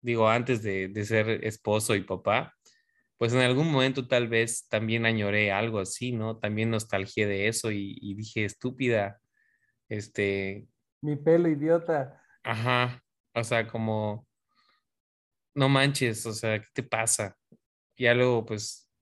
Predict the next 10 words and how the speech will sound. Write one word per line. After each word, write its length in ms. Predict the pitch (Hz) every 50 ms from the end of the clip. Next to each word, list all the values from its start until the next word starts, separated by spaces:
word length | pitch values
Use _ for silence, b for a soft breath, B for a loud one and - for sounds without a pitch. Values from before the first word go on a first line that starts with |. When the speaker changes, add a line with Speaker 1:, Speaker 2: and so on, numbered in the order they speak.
| _ _ _
Speaker 1:
tuve 160 | - 123 123 113
la 100 | 110 107
fortuna 520 | - 110 107 107 - 113 113 113 110 104
de 120 | 101 98
casarme 480 | - - 101 - - 107 107 107 107 101
con 140 | - 104 101
mi 60 | 101
esposa 500 | 98 98 _ - 110 107 104 - 110 101
y, 160 | 101 98 98 95
pues, 420 | - 104 95 92 - - - _